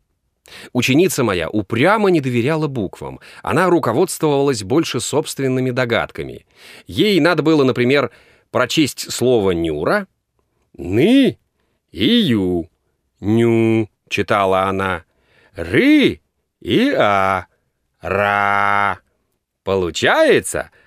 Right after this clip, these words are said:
Анютка", радостно заключала она. В другой раз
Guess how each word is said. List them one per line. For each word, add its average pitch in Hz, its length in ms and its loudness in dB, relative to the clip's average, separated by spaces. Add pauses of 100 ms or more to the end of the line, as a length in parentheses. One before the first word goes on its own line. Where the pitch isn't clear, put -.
(140)
Анютка", 165 840 2 (360)
радостно 175 520 0
заключала 127 680 0
она. 80 320 -4 (840)
В 101 100 -10
другой 139 300 4
раз - 400 0